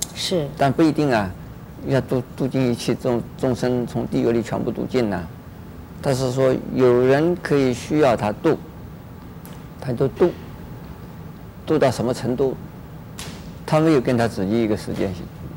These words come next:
Speaker 2: 时间限制，没有给他一个小小的目标，给他作为一个阶段，没有，他是一直做下去，一直做下去，一直做下去。阿弥陀佛也是这样子，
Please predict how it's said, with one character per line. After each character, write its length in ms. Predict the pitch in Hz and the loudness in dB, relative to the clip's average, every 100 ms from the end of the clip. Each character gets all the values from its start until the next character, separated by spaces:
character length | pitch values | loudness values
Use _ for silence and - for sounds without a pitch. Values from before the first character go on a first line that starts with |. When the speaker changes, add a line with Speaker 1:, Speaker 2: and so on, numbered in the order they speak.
| - | -10
Speaker 2:
时 160 | - | -4
间 160 | 104 101 | -2 -2
限 160 | - 107 | -4 -6
制， 80 | 90 - - - - - - - - - 160 | -6 -12 -14 -14 -14 -16 -16 -16 -16 -8 2
没 140 | 139 | 6
有 80 | 143 | 6
给 160 | - | 6
他 160 | 127 120 - | 4 4 2
一 100 | 143 | 2
个 180 | 117 92 78 - - - | 4 2 -2 -10 -14 -14
小 300 | - - 107 | -10 -2 0
小 160 | 117 104 | 2 2
的 80 | 104 | 2
目 220 | 104 117 | 0 0
标， 320 | 117 117 113 110 - - - - - - | 2 4 2 -2 -14 -16 -16 -16 -16 -6
给 120 | - | -4
他 280 | 101 98 101 92 - - - - - - - | 0 0 -2 -4 -12 -14 -14 -14 -14 -14 -2
作 160 | 110 | 2
为 100 | 104 | 2
一 160 | 104 98 | 2 0
个 240 | 101 92 85 - - | 0 -2 -4 -10 -2
阶 140 | 120 | 0
段， 240 | - 107 87 - - | 2 -2 -2 -12 -6
没 140 | - 143 | 0 0
有， 80 | 143 - - - - - | 0 -8 -14 -14 -14 -8
他 60 | - | -2
是 80 | - | 2
一 100 | 185 | 2
直 140 | 180 | 2
做 160 | - 113 | 2 0
下 80 | |
去， 200 | 92 - | -2 -4
一 40 | - | -6
直 100 | - | -4
做 120 | - | -6
下 80 | 90 87 | -8 -8
去， 80 | - | -12
一 140 | - | -12
直 120 | - | -10
做 80 | - | -10
下 60 | 85 - | -10 -12
去。 100 | - - - - - - - - | -14 -14 -14 -14 -14 -12 -12 0
阿 80 | - | 4
弥 100 | 208 | 4
陀 140 | 175 | 4
佛 80 | 127 | 4
也 100 | 117 | 4
是 100 | 98 - | 2 -2
这 80 | 113 | -2
样 120 | 92 | -2
子， 100 | 80 | -4